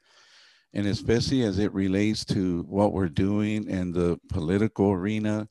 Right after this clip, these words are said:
and with the university level and all that, just that networking of, of,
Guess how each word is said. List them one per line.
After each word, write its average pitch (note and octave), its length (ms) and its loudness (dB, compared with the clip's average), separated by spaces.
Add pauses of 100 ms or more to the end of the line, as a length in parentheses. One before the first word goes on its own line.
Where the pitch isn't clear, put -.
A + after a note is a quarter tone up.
(440)
and F#2+ 280 0
with F2+ 180 0
the E2 80 -6
university G#2+ 800 0
level A2 380 -2
and A2 80 -4
all A2+ 160 -2
that, A#2 260 -2
just G2+ 320 -6
that F#2 180 -4
networking A#2+ 920 -4
of, F#2+ 380 -4 (680)
of, F#2+ 260 0